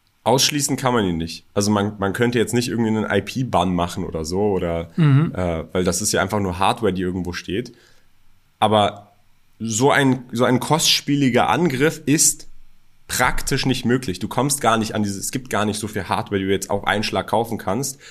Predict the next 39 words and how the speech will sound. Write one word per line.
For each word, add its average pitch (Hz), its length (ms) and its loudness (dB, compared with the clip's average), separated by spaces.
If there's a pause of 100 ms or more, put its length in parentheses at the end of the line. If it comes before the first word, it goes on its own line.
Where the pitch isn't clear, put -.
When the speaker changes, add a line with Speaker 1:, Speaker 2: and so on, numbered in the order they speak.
(120)
Speaker 1:
Und 113 100 -4
wenn 117 120 6
du 127 40 6
sie 113 140 4
langsam 139 420 4
versuchst 123 300 -2
zu 120 80 -4
kaufen, 110 300 0
bringt's 117 260 -2
auch 127 240 0
nichts, 123 380 0
weil 110 200 0 (280)
die 123 80 -2
Hashrate 127 580 -2
steigt 120 460 -4
jeden 139 560 -2
Tag 135 340 0
aktuell 117 640 -2 (240)
unglaublich 131 800 2
schnell. 117 460 0 (500)
Du - 520 -8
müsstest 135 420 2
Milliarden 131 480 6
und 127 80 2
Milliarden 127 340 6
reinpumpen 127 460 0
und 117 80 -2
du 110 80 -6
würdest 123 220 -2
es 117 100 -2
nicht 127 220 -4
hinbekommen. 131 400 2
Und 107 100 0
dann, 110 240 2
wenn 123 180 4
du 131 60 4
es 123 120 0
hinbekommen 107 460 2
würdest, 107 400 4